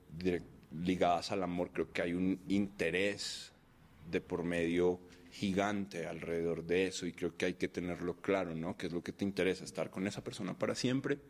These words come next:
¿Estar con esa persona un rato? ¿Construir algo con esa persona?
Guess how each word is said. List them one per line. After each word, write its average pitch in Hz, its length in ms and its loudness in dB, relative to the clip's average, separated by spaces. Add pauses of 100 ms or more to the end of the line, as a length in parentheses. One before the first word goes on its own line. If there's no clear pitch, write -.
(400)
¿Estar 92 240 0
con 95 140 -2
esa - 160 -6
persona 92 440 -4
un 104 120 0
rato? 135 480 0 (720)
¿Construir 98 500 0
algo 104 240 0
con 117 180 -4
esa 98 140 -10
persona? 131 540 -2